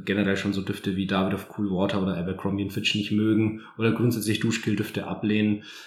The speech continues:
ähm, ist der, für die ist der wahrscheinlich nichts, aber für mich ein ganz, ganz toller Alltagsduft und, ähm, ja,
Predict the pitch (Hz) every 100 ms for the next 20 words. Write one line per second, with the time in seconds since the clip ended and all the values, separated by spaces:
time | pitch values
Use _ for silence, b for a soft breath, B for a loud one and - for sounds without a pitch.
0 | B 104 101 98 95 - - - - 101
1 | 101 110 107 - 104 110 110 107 101 101
2 | 95 131 139 - 107 104 101 101 - 117
3 | - 113 101 101 101 95 98 98 95 101
4 | 95 - 104 104 - - 98 98 92 -
5 | 95 92 92 90 92